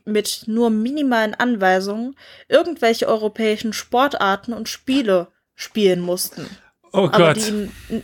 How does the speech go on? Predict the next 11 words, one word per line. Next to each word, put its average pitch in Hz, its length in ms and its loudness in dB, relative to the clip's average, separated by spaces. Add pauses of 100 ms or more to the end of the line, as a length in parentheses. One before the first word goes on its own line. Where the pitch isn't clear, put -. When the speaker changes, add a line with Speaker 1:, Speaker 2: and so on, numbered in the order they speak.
Speaker 1:
gar 247 160 4
nicht 247 120 0
erklärt 233 400 2
wurden, 190 300 0 (140)
nur 233 180 0
um 220 220 -4
halt 202 440 -2 (840)
die 196 300 -4
Befähigung 196 880 2
und 175 300 -10
die 185 260 -6